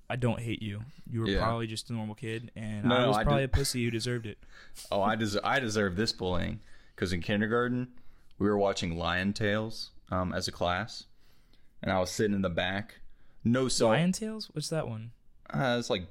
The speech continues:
Speaker 2: pu-,
Speaker 1: Dragon Tales?
Speaker 2: No, it's like puppet lions telling stories or whatever.
Speaker 1: Oh, at
Speaker 2: Yeah.
Speaker 1: that library, bro.
Speaker 2: Yeah, at the
Speaker 1: What?
Speaker 2: library. <laughs> At the
Speaker 1: I
Speaker 2: library.
Speaker 1: forgot about that
Speaker 2: <laughs> Yeah.
Speaker 1: shit.
Speaker 2: Yeah.
Speaker 1: I completely forgot about that show. That shit was awesome.
Speaker 2: Yeah, it was pretty good. But, uh,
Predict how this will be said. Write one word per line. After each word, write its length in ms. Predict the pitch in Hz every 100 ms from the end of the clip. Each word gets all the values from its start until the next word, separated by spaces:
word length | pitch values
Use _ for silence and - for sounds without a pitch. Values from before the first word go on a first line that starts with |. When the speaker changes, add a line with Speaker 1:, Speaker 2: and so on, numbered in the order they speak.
| -
Speaker 2:
pu-, 100 | -
Speaker 1:
Dragon 240 | 120 160
Tales? 400 | 180 208 214 208
Speaker 2:
No, 200 | 113 117
it's 100 | 113
like 180 | 120 87
puppet 340 | - 113 113 101
lions 640 | 98 101 101 101 101 -
telling 520 | - 95 95 92 90
stories 640 | - - 90 92 95 95 -
or 60 | -
whatever. 320 | 226 226 214
Speaker 1:
Oh, 360 | 214 214 214 208
at 60 | 202
Speaker 2:
Yeah. 40 |
Speaker 1:
that 160 | 196 196
library, 580 | 202 220 226 254 262 254
bro. 400 | 160 151 151 -
Speaker 2:
Yeah, 100 | 131
at 60 |
the 80 | 117
Speaker 1:
What? 140 | 107 135 175
Speaker 2:
library. 500 | 147 - - 139 -
<laughs> 0 |
At 100 | 101
the 80 | 101
Speaker 1:
I 60 | -
Speaker 2:
library. 240 | 113 165
Speaker 1:
forgot 240 | - 214 214
about 200 | 214 185
that 160 | 120 175
Speaker 2:
<laughs> 40 |
Yeah. 100 | 202
Speaker 1:
shit. 280 | 165 147 - - -
Speaker 2:
Yeah. 240 | 104 95 - - -
Speaker 1:
I 140 | 196
completely 500 | 185 156 - 196 175
forgot 340 | 151 131 151
about 260 | 151 135 127
that 120 | 117
show. 220 | - 113
That 80 | 110
shit 160 | - 123
was 100 | 104 107
awesome. 440 | 104 107 - - -
Speaker 2:
Yeah, 240 | - 95 -
it 60 |
was 160 | 110 120
pretty 220 | - 139
good. 240 | 135 117 135 - - - -
But, 180 | - 101
uh, 360 | 101 95 87